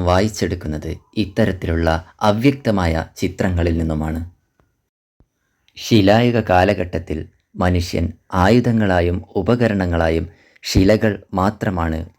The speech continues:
ഉപയോഗിച്ചിരുന്നത്. വേട്ടയാടിയും അലഞ്ഞുതിരിഞ്ഞും ജീവിച്ചിരുന്ന അവരുടെ പ്രധാന വാസസ്ഥലം ഗുഹകളായിരുന്നു. ഇലകളും പൂക്കളും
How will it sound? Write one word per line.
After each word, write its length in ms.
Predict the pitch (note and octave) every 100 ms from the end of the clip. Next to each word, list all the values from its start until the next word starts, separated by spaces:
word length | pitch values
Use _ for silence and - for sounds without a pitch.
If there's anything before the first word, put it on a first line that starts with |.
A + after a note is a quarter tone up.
| -
ഉപയോഗിച്ചിരുന്നത്. 800 | F2+ F2+ F2+ F2+ F2+ E2 D#2+ D2+ E2 - _ _ _ _ _ _ _ _ _ _ G2
വേട്ടയാടിയും 800 | F#2 F2+ A#2 A2 G2 F2 E2+ - _ - F#2+
അലഞ്ഞുതിരിഞ്ഞും 720 | G2+ B2 C3 B2+ G#2+ G2+ G#2+ -
ജീവിച്ചിരുന്ന 640 | F#2+ G2+ A2 - G#2+ E2 E2+ F2+ - _ -
അവരുടെ 340 | G2 F#2 F#2
പ്രധാന 400 | F#2 F#2 G#2 G#2+
വാസസ്ഥലം 680 | F#2+ F2+ F2+ B2+ - E2+ F2 F2 _ A2
ഗുഹകളായിരുന്നു. 840 | G2+ G#2+ G2 E2 E2 E2 E2 E2+ - _ _ _ _ _ _
ഇലകളും 560 | G2+ F#2 G#2 G2+ F2+ F2 F2 - - -
പൂക്കളും 580 | G#2 A2+ - A2 F#2